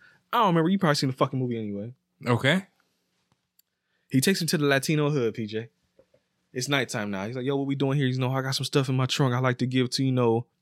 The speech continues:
Speaker 1: my informants to help out with their families and shit like that."
Speaker 2: Yes, yes.
Speaker 1: So it's like a big house party going on.
Speaker 2: Mm-hmm.
Speaker 1: And, uh,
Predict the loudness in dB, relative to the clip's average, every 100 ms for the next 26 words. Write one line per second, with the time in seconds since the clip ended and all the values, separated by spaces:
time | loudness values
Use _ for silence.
0 | _ -4 -2 -4 -2 -2 0 -2 -4 -2
1 | 0 4 4 6 4 4 2 2 2 -2
2 | -2 -2 -2 -4 -6 -2 0 2 4 2
3 | 0 -6 -14 -14 -10 -10 -10 -10 -10 -12
4 | -14 -8 0 0 2 2 2 2 2 2
5 | 0 2 2 2 0 0 2 0 -2 -6
6 | -10 -2 4 4 2 _ -8 -4 -2 -4
7 | -6